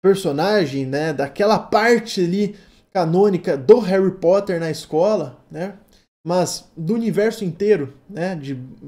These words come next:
magia e bruxaria, eu, mano, eu gosto muito, então,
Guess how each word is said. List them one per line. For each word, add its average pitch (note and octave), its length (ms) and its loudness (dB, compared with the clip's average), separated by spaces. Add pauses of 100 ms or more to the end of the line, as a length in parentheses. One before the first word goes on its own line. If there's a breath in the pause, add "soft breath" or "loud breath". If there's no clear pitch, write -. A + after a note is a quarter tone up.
magia D3 360 -6
e - 20 -2
bruxaria, D3+ 520 -6
eu, D#3 260 -4
mano, D3+ 340 -6
eu C#3+ 60 -8
gosto D#3+ 340 -4
muito, E3 260 -4
então, D3+ 400 -4